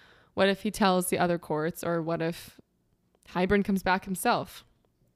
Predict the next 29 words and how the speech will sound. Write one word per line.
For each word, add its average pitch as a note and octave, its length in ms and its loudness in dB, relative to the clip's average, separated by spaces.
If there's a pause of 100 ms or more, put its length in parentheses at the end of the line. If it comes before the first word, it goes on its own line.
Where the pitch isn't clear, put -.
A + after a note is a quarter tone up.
(1040)
And G#3+ 120 4
then G3+ 200 2
also, F3+ 600 0
Feyre G3+ 500 0
asks, D#3 500 -4
you F#3+ 60 0
know, F3+ 140 0
not F#3 220 -2
to - 60 -14
bring F#3+ 200 -2
the F3+ 60 -2
mood A#3+ 280 0
down, F3+ 460 0
but F3 400 -4 (160)
if F#3+ 200 -8
we F#3 140 -6
do G3 320 -2
now F3 280 -2
set F3 280 -4
out E3 200 -6
to F#3+ 100 -8
do F3 320 -4
any E3+ 260 -6
missions, F#3+ 800 -4 (560)
especially F#3+ 400 -2
our F3+ 120 0
main G3 300 2
goal F#3 380 4
of F3+ 360 -4